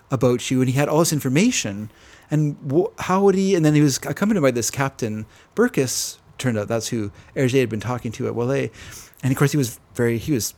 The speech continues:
quite upset, because to him, you know, we were talking at Father Wallet's that there should be no danger there, but yes, you could not go anywhere without,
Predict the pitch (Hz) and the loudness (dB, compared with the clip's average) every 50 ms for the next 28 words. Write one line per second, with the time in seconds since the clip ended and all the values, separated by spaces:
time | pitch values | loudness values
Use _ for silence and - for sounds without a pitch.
0 | - - - - - 143 131 120 - - 262 262 - 170 - 143 127 - - 139 | -20 -20 -14 -8 -4 -4 -4 -2 -2 -2 -2 -2 -2 -2 -2 -2 -2 -2 -2 -2
1 | 107 196 220 170 135 139 160 - - - _ _ _ - - _ - - 147 127 | -2 0 -2 0 -2 -4 -6 -8 -12 -20 _ _ _ -20 -20 _ -4 -2 0 0
2 | 113 123 131 117 - 143 139 131 - 135 113 - - 123 120 120 120 143 180 214 | 2 0 0 0 0 -2 -4 -2 -2 -4 -6 -4 -4 -2 0 0 0 0 -2 -2
3 | 202 - 160 - - - - - - - - 175 - 143 123 113 110 107 101 110 | -4 -4 -6 -8 -10 -18 -20 -20 -20 -12 -10 -8 -6 -4 -4 -2 -4 -2 -2 -2
4 | 110 110 107 107 110 104 110 131 165 202 214 - _ _ _ - - - - _ | -4 -4 -4 -4 -4 -4 -4 -6 -6 -8 -10 -14 _ _ _ -20 -20 -20 -20 _
5 | - 110 107 104 98 - - - - 135 127 - - 151 160 147 139 - - 135 | -8 -6 -4 -4 -4 -6 -10 -12 -10 -12 -12 -10 -8 -8 -6 -6 -6 -6 -4 -4
6 | 131 135 123 107 104 101 107 101 - - 117 117 - - - - | -2 -2 -2 -2 -4 -4 -6 -8 -8 -8 -8 -8 -10 -12 -18 -20